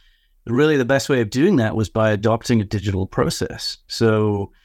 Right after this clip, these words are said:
having that element of connectivity, digital connection between the folks out in different parts of the world, different parts of the country, people on job sites versus back in home offices,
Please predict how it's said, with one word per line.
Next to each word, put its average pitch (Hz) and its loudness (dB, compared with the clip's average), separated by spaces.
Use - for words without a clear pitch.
having 147 2
that 127 2
element 123 2
of - -4
connectivity, 120 -2
digital 131 0
connection 117 0
between 110 0
the 95 0
folks 120 -2
out 110 0
in 95 -2
different 117 0
parts 110 0
of 101 -2
the 92 -2
world, 110 2
different 104 -2
parts 110 0
of - -12
the - -14
country, 117 0
people 123 0
on 95 0
job 120 2
sites 117 0
versus - -8
back - -4
in 90 -2
home 113 0
offices, 110 0